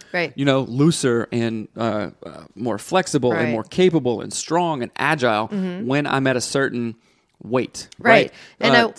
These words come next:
Speaker 1: I, oh.
Speaker 2: Aaron says, "Love the Amon Amarth shirt, Seth. Seen them live. They are great."
Speaker 1: Oh.
Speaker 2: Yes, they are. I, I have
Speaker 1: <laughs> Oh.
Speaker 2: seen them, let's see.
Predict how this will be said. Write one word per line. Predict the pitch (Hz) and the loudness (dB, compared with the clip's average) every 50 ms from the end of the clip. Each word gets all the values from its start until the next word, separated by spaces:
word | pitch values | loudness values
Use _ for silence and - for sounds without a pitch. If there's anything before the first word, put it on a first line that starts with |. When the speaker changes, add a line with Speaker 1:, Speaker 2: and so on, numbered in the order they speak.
| - - | -6 -4
Speaker 1:
I, | |
oh. | 202 151 | 0 4
Speaker 2:
Aaron | 151 160 165 156 | 4 4 4 2
says, | - 165 151 143 123 | 2 2 2 2 2
"Love | 135 151 160 147 | 2 0 0 2
the | 143 120 | 0 -2
Amon | 139 139 143 143 143 135 131 | 0 0 0 0 0 0 0
Amarth | 135 139 139 135 | 0 0 0 -2
shirt, | - - 139 127 117 - | -4 -4 -4 -4 -4 -4
Seth. | - - 135 127 127 - | -4 -2 -2 -2 -2 -4
Seen | - - 147 143 135 | -6 -6 -4 -4 -4
them | 131 123 120 | -4 -4 -4
live. | 120 123 131 123 127 117 110 | -2 -2 0 0 0 0 0
They | 120 117 | -2 -2
are | 117 | 0
great." | - 123 123 - 277 | 0 0 0 0 -2
Speaker 1:
Oh. | 269 247 262 214 202 | -4 -6 -6 -4 0
Speaker 2:
Yes, | 135 147 147 - | 2 2 2 2
they | 147 156 143 139 | 2 2 4 4
are. | 139 139 113 - - | 4 2 2 0 2
I, | - 208 220 - - - 480 | 4 4 6 6 4 2 2
I | - 123 139 151 156 | 2 2 4 4 2
have | 165 160 156 | 2 0 -2
Speaker 1:
<laughs> | |
Oh. | 135 | -2
Speaker 2:
seen | 139 156 151 151 147 139 | -2 -2 -2 -2 0 0
them, | 139 135 135 131 127 127 - - - 285 - - - | 0 0 0 -2 -4 -6 -8 -8 -6 -6 -6 -6 -4
let's | 139 139 131 - | -2 -2 -2 -2
see. | - 135 127 123 120 120 | 0 0 2 0 0 -2